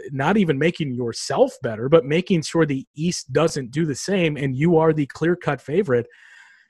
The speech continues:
even if it means seeing a younger asset who eventually blossoms somewhere else go, I, I think you have to do something like that to bring in more of a proven commodity to,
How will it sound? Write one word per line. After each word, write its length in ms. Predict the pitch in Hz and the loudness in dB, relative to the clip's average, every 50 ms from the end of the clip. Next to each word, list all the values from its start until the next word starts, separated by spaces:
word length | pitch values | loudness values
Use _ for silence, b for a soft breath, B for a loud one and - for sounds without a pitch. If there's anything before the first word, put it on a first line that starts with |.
| b b b _ - | b b b _ -2
even 240 | 151 175 202 247 | 0 2 4 6
if 140 | 240 214 - | 6 4 4
it 80 | 240 170 | 2 2
means 600 | 170 175 226 269 202 131 104 101 - - - - _ - | 2 2 4 4 2 0 -2 -4 -8 -12 -16 -16 _ -8
seeing 280 | - - 185 190 185 | -4 0 2 2 4
a 40 | 170 | 4
younger 320 | 151 151 165 180 165 156 151 | 4 2 2 2 4 4 4
asset 520 | 147 160 185 - - - 160 139 131 117 - - _ | 4 4 2 0 0 2 4 4 4 2 0 -6 _
who 100 | - 143 | -2 0
eventually 400 | 135 143 151 147 - 160 143 143 | 2 2 0 0 0 -2 -2 -2
blossoms 500 | 127 127 127 143 151 151 - 160 139 - | -2 -2 -2 -2 -2 -2 -2 -4 -4 -4
somewhere 280 | - 156 151 143 135 139 | -4 -6 -4 -4 -2 -2
else 220 | 147 151 139 - | -2 -2 -4 -2
go, 460 | - 151 156 175 190 151 139 139 - - | 0 2 4 6 6 6 6 4 0 -4
I, 280 | - - - - 127 139 | -10 -12 -10 -6 -6 -6
I 40 | 151 | -4
think 280 | - - 190 - - | -4 -4 -6 -4 -4
you 80 | 185 147 | -4 -4
have 340 | 127 - - 165 180 - - | -2 -2 -2 -2 -2 -2 -4
to 80 | 156 | -6
do 240 | 135 117 147 190 233 | -6 -2 0 0 0
something 400 | - - - 151 135 - 135 131 | 0 -2 -4 -6 -4 -6 -6 -6
like 160 | 127 127 123 - | -4 -4 -4 -2
that 220 | 139 135 139 - | -2 -4 -4 -4
to 80 | - 123 | -6 -8
bring 320 | 110 135 143 165 170 170 | -4 0 2 2 4 4
in 340 | 165 175 160 139 131 131 123 b b b b b b | 4 2 2 2 0 -4 -6 b b b b b b
more 240 | 123 143 156 170 170 | 2 4 6 6 6
of 80 | 143 | 4
a 60 | 147 | 0
proven 360 | 127 - 170 175 170 160 151 127 | -2 0 2 2 2 2 0 -6
commodity 720 | - 139 139 139 147 180 190 160 139 123 123 120 113 _ b b b b b b b b b | -8 -6 -4 -2 0 2 2 2 2 0 -2 -4 -6 _ b b b b b b b b b
to, 180 | 170 151 151 | 0 0 0